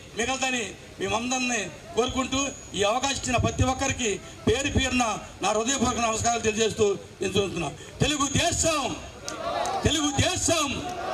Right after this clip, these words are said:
తెలుగుదేశం, చంద్రబాబు నాయకత్వం, చంద్రబాబు నాయకత్వం,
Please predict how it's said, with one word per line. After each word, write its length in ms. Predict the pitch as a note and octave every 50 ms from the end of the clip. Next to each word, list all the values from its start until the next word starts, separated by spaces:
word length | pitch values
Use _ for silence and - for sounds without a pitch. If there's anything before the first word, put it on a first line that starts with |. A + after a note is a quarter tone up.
| - - - - - - -
తెలుగుదేశం, 960 | - C#4+ D#4 D4+ C#4+ C#4 - B3 D4+ F4+ - - D4+ D#4+ D4 C4 A3 F3 D3+ - - - - - - - - - - - - - -
చంద్రబాబు 500 | - B3+ C4 C4 C4+ C4+ C4+ C4+ C4 B3+
నాయకత్వం, 920 | B3+ C4 D#4 F4 F4 F4 E4 - - - D4+ D4+ C#4 B3+ A3 G#3+ G3 - - - - - - - - - - - - - - -
చంద్రబాబు 400 | C#4 C#4 D4 C#4 C#4 C4+ C4+ C4
నాయకత్వం, 840 | B3+ C4+ E4 F4 F4 F4 E4 D#4+ - - D4 C#4 C4 A3 - -